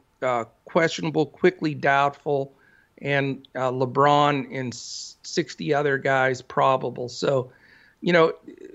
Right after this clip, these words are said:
it looks to me as Peyton, Bullock, Barrett, Randall, Noel against Caruso,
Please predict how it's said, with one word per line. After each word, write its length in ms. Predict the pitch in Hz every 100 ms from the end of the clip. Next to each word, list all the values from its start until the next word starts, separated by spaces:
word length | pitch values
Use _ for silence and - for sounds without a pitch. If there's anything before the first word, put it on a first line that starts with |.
| -
it 160 | - 175
looks 320 | 196 214 -
to 100 | 220
me 280 | 196 202 208
as 180 | 196 160
Peyton, 460 | - 180 190 196
Bullock, 500 | 160 170 175 175 -
Barrett, 320 | 165 160 160
Randall, 400 | - 156 160 156
Noel 400 | 151 143 143 147
against 380 | 143 139 135 -
Caruso, 800 | - 143 135 147 143 147 139 131